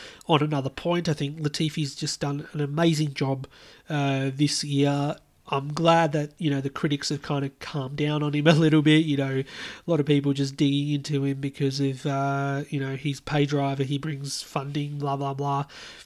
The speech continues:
You know, I'm looking forward to seeing what he can do next year, especially if the Williams is, uh, a regular midfield contender as well. Um, it's gonna be exciting, and for him to go up against Albon as well, you know, the guy coming into the team, whereas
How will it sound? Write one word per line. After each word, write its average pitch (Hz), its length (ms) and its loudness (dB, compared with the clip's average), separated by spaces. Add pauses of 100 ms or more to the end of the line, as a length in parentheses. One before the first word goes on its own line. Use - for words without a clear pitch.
(160)
You 139 120 0
know, 139 80 -4
I'm 143 100 -6
looking 156 260 -4
forward 139 300 0
to 143 80 -6
seeing 139 320 -2
what 139 140 -4
he 147 120 -6
can 143 160 -10
do 135 160 -4
next 147 480 -6
year, 143 260 4
especially 143 720 -2
if - 160 -8 (120)
the 151 80 -2
Williams 139 580 -4
is, 139 220 -4 (600)
uh, 135 320 -2
a 147 80 2
regular 143 440 2
midfield 139 500 0
contender 143 600 -2
as 135 180 0
well. 147 440 4 (360)
Um, 131 640 -6
it's 147 140 -12
gonna 139 180 -4
be 131 140 -6
exciting, 131 520 -4
and 131 100 -10
for 143 80 -6
him 139 200 -4
to 147 120 -4
go 139 180 -4
up 139 140 -6
against 135 360 -6
Albon 143 440 -2
as 135 160 -6
well, 135 340 -2
you 147 120 -4
know, 139 300 -6
the 139 380 -6
guy 139 260 -2
coming 143 360 -8
into 160 260 -2
the 147 100 -2
team, 156 420 -2
whereas 139 360 -4